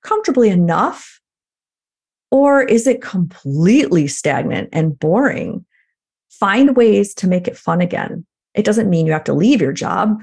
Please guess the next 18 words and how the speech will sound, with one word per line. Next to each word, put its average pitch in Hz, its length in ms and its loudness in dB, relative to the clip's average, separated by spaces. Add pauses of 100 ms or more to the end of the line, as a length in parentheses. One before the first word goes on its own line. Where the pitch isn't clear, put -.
(200)
It 175 60 -4
doesn't 175 240 0
mean 202 120 4
you 202 60 4
have 185 100 -2
to 160 80 0
leave 170 200 0
your 147 100 2
relationship 175 580 0
or 151 80 -4
move 196 200 0
to 156 80 0
a 156 40 0
different 160 260 -4
city 226 460 0
or 165 240 2
whatever. 247 560 -2 (240)
But - 260 -2